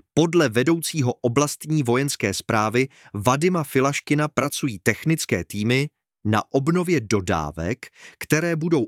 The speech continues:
obnoveny, jakmile to situace dovolí. Bez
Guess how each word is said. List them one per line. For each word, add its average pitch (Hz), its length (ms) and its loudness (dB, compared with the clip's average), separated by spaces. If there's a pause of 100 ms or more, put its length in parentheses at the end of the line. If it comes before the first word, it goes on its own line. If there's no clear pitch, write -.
(100)
obnoveny, 113 680 0 (320)
jakmile 165 560 0
to 175 160 -4
situace 151 540 -2
dovolí. 107 580 -2 (680)
Bez 120 300 0